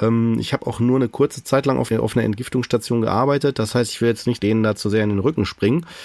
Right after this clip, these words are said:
Die werden sicherlich, äh, Gründe haben, warum die das so machen, ne? Also alles gut, ne? So, also im Sinne von, da sollte man die eher zu Wort kommen lassen. Aber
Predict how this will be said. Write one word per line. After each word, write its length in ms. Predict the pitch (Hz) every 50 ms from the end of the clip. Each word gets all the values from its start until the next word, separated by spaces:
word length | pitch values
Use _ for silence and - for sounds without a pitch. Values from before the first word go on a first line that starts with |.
| - - -
Die 100 | - 98
werden 180 | 107 117 120 110
sicherlich, 420 | 120 - 135 113 117 113 113 -
äh, 200 | - - - 110 107 104 101 104 113 113 101
Gründe 300 | 95 113 143 147 117 87
haben, 200 | 82 87 87 87
warum 200 | 85 82 87 92
die 80 | 87 85
das 180 | 90 85 -
so 80 | - 85
machen, 260 | 85 90 - 123 95
ne? 160 | 85 101 -
Also 220 | - 87 92 95 -
alles 200 | 95 95 90 -
gut, 260 | - 110 143 - -
ne? 140 | 98 110 131
So, 200 | 117 113 107 110
also 220 | - 101 90 101
im 100 | 98 92
Sinne 180 | 92 107 110 107
von, 120 | - 110
da 80 | 101 92
sollte 200 | 92 107 104 110
man 120 | 107 95
die 80 | 98 110 - 135 - -
eher 220 | 104 101 90 -
zu 160 | - - 90
Wort 180 | 92 101 101 -
kommen 160 | - 98 95
lassen. 260 | 95 101 - 135 127
Aber 200 | - 110 117 110